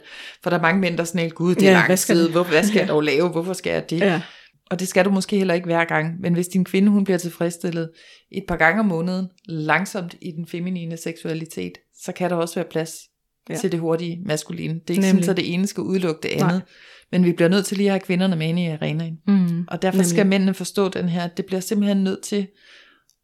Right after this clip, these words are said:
Speaker 1: at blive legende og flydende og anderledes hver gang. Og tage rigtig lang tid. Og, og, og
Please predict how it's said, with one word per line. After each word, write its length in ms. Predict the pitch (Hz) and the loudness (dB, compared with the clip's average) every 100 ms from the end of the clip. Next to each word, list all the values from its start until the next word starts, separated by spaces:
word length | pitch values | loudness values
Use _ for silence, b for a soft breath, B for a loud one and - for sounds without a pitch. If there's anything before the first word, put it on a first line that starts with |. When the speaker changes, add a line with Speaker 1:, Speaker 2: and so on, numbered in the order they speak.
| - | -6
Speaker 1:
at 100 | 180 | -2
blive 460 | 196 190 175 175 180 _ - | 0 0 0 -6 -12 _ -6
legende 540 | 180 156 160 190 196 - | 2 4 4 2 0 -2
og 100 | 170 | -6
flydende 540 | - 180 180 196 180 - | -2 0 2 2 -2 -6
og 220 | 170 165 160 | -6 -4 -2
anderledes 440 | 180 196 170 170 | 0 0 -2 -6
hver 220 | 185 180 | -4 -4
gang. 300 | 175 160 180 180 _ _ - | -6 -10 -12 -14 _ _ -12
Og 100 | 175 | -10
tage 300 | - 170 165 _ _ _ _ _ _ _ - | -8 -8 -10 _ _ _ _ _ _ _ -12
rigtig 240 | 160 - | -10 -8
lang 220 | 170 165 165 | -6 -6 -6
tid. 220 | - 170 170 _ _ _ | -8 -8 -12 _ _ _
Og, 120 | 180 170 | -14 -10
og, 280 | - 180 - - - | -8 -8 -8 -20 -16
og 180 | - 175 | -12 -12